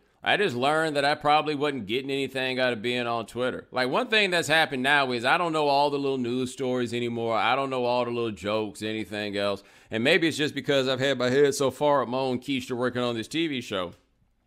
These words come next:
But I don't necessarily feel like I miss it. Um,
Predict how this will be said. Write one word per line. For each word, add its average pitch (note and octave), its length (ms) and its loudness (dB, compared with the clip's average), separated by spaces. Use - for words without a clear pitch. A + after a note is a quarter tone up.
But A#2 100 0
I D3+ 80 6
don't F#3+ 140 2
necessarily C#3+ 560 -2
feel C#3 260 -2
like A#2+ 220 0
I F2+ 100 -2
miss G#2 340 -4
it. - 120 -18
Um, A#2 500 0